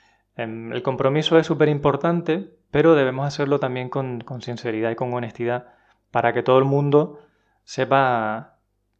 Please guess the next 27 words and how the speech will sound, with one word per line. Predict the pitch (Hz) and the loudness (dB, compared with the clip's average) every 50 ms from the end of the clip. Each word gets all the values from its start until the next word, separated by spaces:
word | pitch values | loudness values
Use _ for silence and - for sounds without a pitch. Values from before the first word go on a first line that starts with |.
| _ _ _ _ _ _ _ _ | _ _ _ _ _ _ _ _
mm, | 156 131 127 123 117 | -12 -12 -10 -12 -12
qué | - - 127 | -8 -8 -4
condiciones | 127 156 143 143 135 - - 139 135 131 | -2 -2 -2 -2 -2 -4 -4 -6 -6 -4
son | - 139 | -4 -6
las | 127 123 | -6 -6
que | - - | -8 -12
tenemos, | 117 - 131 147 190 196 156 - | -10 -6 -2 0 2 0 0 -2
cuál | - 131 120 123 | -4 -4 -4 -4
es | 123 | -2
la | 131 135 | -4 -4
realidad | 131 131 131 123 127 127 135 147 170 208 - - _ _ _ _ _ _ _ _ | 0 0 0 0 0 0 0 0 0 -2 -6 -14 _ _ _ _ _ _ _ _
y | 131 127 123 120 117 117 113 113 110 107 107 151 - _ _ | -10 -8 -8 -6 -4 -2 -2 -2 -2 -4 -6 -12 -18 _ _
trabajemos | _ - - 113 113 113 127 131 131 135 - | _ -4 -2 0 0 0 0 -2 -4 -4 -4
con | - - 123 120 113 | -6 -8 -6 -6 -2
todas | - 120 123 | -2 0 0
las | 120 123 123 123 | 0 -2 -4 -6
cartas | - - 131 123 - - 117 | -8 -6 -6 -4 -4 -6 -8
encima | 120 120 - 127 117 117 | -8 -8 -10 -8 -8 -6
de | 110 107 | -6 -8
la | 107 | -10
mesa. | 107 110 110 - - - _ _ _ _ _ _ _ _ _ _ _ _ _ _ _ _ _ _ _ _ _ _ _ _ _ _ _ _ _ _ _ _ _ _ _ _ - | -10 -12 -16 -18 -20 -20 _ _ _ _ _ _ _ _ _ _ _ _ _ _ _ _ _ _ _ _ _ _ _ _ _ _ _ _ _ _ _ _ _ _ _ _ -8
A | - 120 | -6 0
veces | 110 143 139 - 170 160 | 0 0 2 4 4 2
esperamos | 165 160 - 143 151 151 156 156 147 151 | 4 4 4 6 6 8 8 8 6 6
que | - 139 | 0 -4
nos | 127 127 120 | -2 -2 -4
entiendan | 127 127 120 117 156 165 151 139 139 131 139 165 - | -4 -6 0 2 2 2 4 2 0 -2 -4 -10 -14